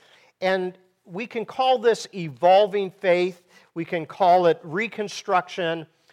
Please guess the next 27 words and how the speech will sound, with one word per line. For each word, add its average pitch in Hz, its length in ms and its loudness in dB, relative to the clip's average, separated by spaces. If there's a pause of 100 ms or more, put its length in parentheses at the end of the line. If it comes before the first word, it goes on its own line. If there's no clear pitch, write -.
(100)
or 170 160 2
readapting, 165 960 -2
whatever 202 300 0
you 214 120 -6
might 170 280 -2
call 185 360 0
it, 139 120 -4 (480)
but 202 420 4 (520)
that 214 240 2
often 277 520 2
causes 214 640 -4
people 190 460 -10
to 180 80 -8
be 170 200 -14
fearful. 170 840 -10 (680)
So 220 500 0 (220)
sometimes 277 760 -4
people 220 580 -2
want 180 400 -2 (420)
certainty 180 960 -6
in 131 120 -8
their 139 200 -4
life, 147 540 -2
and 185 180 -4
so 214 500 2 (440)
to 208 140 0
have 269 680 0